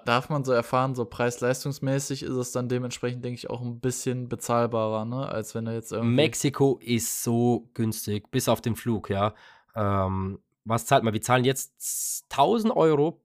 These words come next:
Speaker 2: für beide, für die Airbnb-Wohnung. Ja, das sind zwei Wochen mit einem riesen Pool und, äh, zwei, drei Zimmer.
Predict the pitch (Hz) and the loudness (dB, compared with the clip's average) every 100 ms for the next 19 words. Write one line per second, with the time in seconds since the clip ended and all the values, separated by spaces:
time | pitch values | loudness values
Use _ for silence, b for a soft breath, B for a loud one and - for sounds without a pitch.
0 | _ _ _ - 120 101 143 127 127 175 | _ _ _ -6 -2 4 6 6 2 0
1 | - - 113 113 120 113 110 104 113 143 | -4 -6 -4 0 0 2 0 0 0 0
2 | 220 269 - 117 139 113 - 113 104 143 | 0 -4 -2 0 0 -2 0 0 2 2
3 | 131 110 113 120 147 131 - 170 139 123 | 0 -2 -2 -2 0 -2 -2 0 -2 -4
4 | - 113 110 110 110 - 123 117 113 156 | -8 -6 -4 -6 -8 -4 -2 -2 -6 -2
5 | 170 | -2